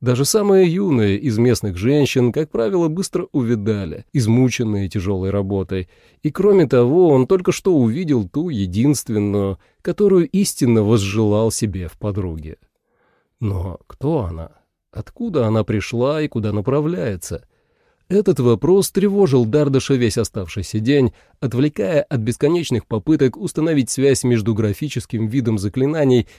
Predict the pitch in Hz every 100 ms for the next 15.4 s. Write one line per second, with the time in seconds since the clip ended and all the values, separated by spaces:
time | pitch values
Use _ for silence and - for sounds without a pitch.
0 | _ 151 - 170 127 131 120 - - -
1 | 156 110 - 107 104 98 117 131 110 104
2 | 104 101 113 104 - 110 - - 90 -
3 | - _ _ _ - 117 120 220 220 190
4 | 120 117 107 107 180 196 185 135 170 196
5 | 208 196 127 131 170 170 156 214 151 101
6 | 101 139 117 107 110 95 - 127 120 110
7 | 90 98 107 110 160 151 - 117 104 110
8 | - 127 139 120 120 110 113 101 107 151
9 | 147 135 - - - 185 - 151 120 117
10 | 123 131 165 139 117 113 101 - _ _
11 | - 104 143 - 208 - 147 151 170 170
12 | 196 196 175 113 107 101 - 117 - 120
13 | 110 104 131 151 - 110 104 104 113 139
14 | 117 123 127 117 110 107 110 113 131 151
15 | 135 - - 92